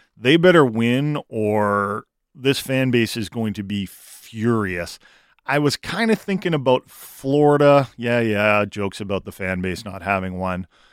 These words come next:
They need to do something, obviously. Um,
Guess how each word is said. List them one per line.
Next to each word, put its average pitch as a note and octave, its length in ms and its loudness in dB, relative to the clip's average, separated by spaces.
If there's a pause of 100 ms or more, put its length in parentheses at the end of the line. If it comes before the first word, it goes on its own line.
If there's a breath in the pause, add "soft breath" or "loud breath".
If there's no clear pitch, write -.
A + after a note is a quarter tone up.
(360)
They D3+ 280 4
need D3+ 200 4
to A#2+ 80 -4
do G2+ 160 -4
something, E2+ 500 -10 (1120)
obviously. F2+ 680 -2 (720)
Um, G#2+ 600 0